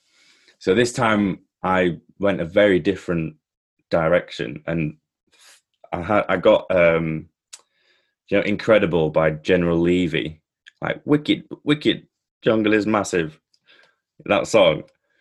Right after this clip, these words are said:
that song got stuck in my head on one of the very early days. Um, I was like, "No, okay, leave it alone. I'll listen to it in the car, like, forget about it."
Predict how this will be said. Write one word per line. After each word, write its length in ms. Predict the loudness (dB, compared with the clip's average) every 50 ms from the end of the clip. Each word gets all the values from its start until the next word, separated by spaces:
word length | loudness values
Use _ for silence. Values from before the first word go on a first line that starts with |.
| _ _ _ _ _ _ _ _ -6
that 260 | -2 -2 0 0 -2
song 300 | 0 2 4 4 4 4
got 140 | 4 2 0
stuck 220 | 0 -2 -2 0 0
in 60 | 0
my 60 | 2
head 240 | 2 4 4 4 2
on 120 | 2 0
one 120 | 0 0 0
of 60 | 0
the 80 | 0 0
very 320 | 2 2 2 2 2 2
early 300 | 2 2 2 2 0 0
days. 680 | 0 0 2 2 2 0 -2 -4 -6 -8 -10 -12 -20 _ _ _ _ _ _ _ _ _ _ _ _ _ _ _ _ _ _ _ _ _ _ _ _ _ _ _ _ _ _ _ _ _ _ _ _ _ _ _ _ -8
Um, 560 | -4 -2 0 0 0 0 -2 -4 -6 -8 -10 -14 _ _ -20 _ _ -14
I 80 | -10 -10
was 100 | -8 -6
like, 140 | -6 -6 -6
"No, 120 | -8 -10 -10
okay, 440 | -10 -8 -2 0 0 0 0 -2 -6 _ _ _ _ _ _ _ _ _ _ _ _ _ _ _ _ _ _ -6
leave 200 | -2 0 2 2
it 80 | 2 2
alone. 520 | 2 4 4 4 4 4 2 -2 -6 -10 -12 _ -6
I'll 140 | -4 -4 -2
listen 260 | -4 -4 -4 -6 -6
to 160 | -4 -2 0
it 240 | 0 0 -2 -4 -10 _ _ _
in 100 | -8 -6
the 80 | -6 -6
car, 500 | -6 -4 -2 -2 -2 -2 -2 -4 -8 -10
like, 240 | -10 -10 -10 -10 -12
forget 300 | -16 -10 -6 -4 -4 -2
about 280 | -2 -4 -4 -4 -4 -6
it." 160 | -8 -10